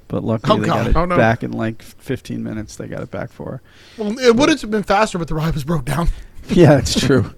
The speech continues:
Speaker 1: <laughs> That's very true. Uh, but yeah, she was blown away by the whole Star Wars experience too. So,
Speaker 2: Nah,
Speaker 1: 'cause
Speaker 2: that's
Speaker 1: I raised
Speaker 2: awesome.
Speaker 1: my daughter right, so she loves Star Wars.
Speaker 3: That's
Speaker 2: Yeah.
Speaker 3: beautiful.
Speaker 1: Yep.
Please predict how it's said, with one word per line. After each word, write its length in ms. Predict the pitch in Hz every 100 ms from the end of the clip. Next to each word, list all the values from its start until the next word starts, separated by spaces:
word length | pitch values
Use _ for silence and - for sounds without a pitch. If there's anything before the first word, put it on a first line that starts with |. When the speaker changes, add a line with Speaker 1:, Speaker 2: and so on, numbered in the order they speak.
| -
Speaker 1:
<laughs> 160 | - -
That's 240 | 151 -
very 300 | - 127 117
true. 260 | - 113 127 - - - -
Uh, 320 | 127 113 113 117
but 220 | 127 131
yeah, 220 | 135 127
she 200 | - 143
was 220 | 127 117
blown 300 | - 123 117
away 260 | 110 107 113
by 240 | 117 120
the 80 | -
whole 360 | 113 117 110 120 -
Star 300 | - 113 113
Wars 180 | 110 107
experience 640 | 107 - 107 101 110 -
too. 240 | - - 110 - -
So, 300 | - - 110
Speaker 2:
Nah, 220 | 113 120
Speaker 1:
'cause 100 | 120
Speaker 2:
that's 40 | 120
Speaker 1:
I 40 |
raised 300 | 127 147 156
Speaker 2:
awesome. 40 | 143
Speaker 1:
my 40 |
daughter 340 | 131 143 135 120
right, 320 | 123 120 -
so 180 | - 123
she 160 | 127
loves 220 | 123 113
Star 220 | - - -
Wars. 220 | - - _ _ - - -
Speaker 3:
That's 160 | 95
Speaker 2:
Yeah. 80 | 87
Speaker 3:
beautiful. 440 | 98 98 95 - - - - _ -
Speaker 1:
Yep. 220 | 165 -